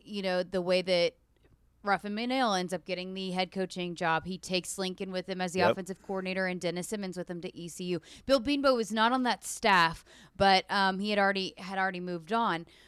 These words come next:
Speaker 1: But, you know, again, you're looking at a team that I th-, I was looking at their records, and I'm pretty sure, you know, they're at the very early two thousands, they were winning, like, four games, five games on a very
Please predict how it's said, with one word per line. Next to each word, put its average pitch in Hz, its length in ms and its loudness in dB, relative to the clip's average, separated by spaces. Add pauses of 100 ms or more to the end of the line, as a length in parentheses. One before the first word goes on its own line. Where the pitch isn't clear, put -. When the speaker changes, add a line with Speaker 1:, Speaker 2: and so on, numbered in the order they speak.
(160)
Speaker 1:
But, 254 260 2 (160)
you 262 100 -2
know, 254 120 2
again, 269 340 -2
you're 247 120 -4
looking 269 240 -2
at 294 120 -2
a 277 80 -8
team 202 560 -8
that 190 400 0 (320)
I 226 80 6
th-, - 160 -20
I 254 100 8
was 254 220 2
looking 381 240 -2
at 349 100 -4
their 240 160 2
records, 202 440 0
and 202 80 -4
I'm 190 100 -8
pretty 349 420 -4
sure, 220 680 0
you 208 120 -8
know, 196 280 -2
they're 208 280 0
at 190 160 -6
the 175 80 -10
very 196 480 -6
early 196 320 -6
two 190 160 -12
thousands, 170 360 -8
they 185 100 -6
were 185 80 -6
winning, 180 240 -8
like, 160 180 -10
four 202 720 -8
games, 175 800 -8
five 190 380 -8
games 180 480 -6
on 180 100 -4
a 165 100 -4
very 175 520 -4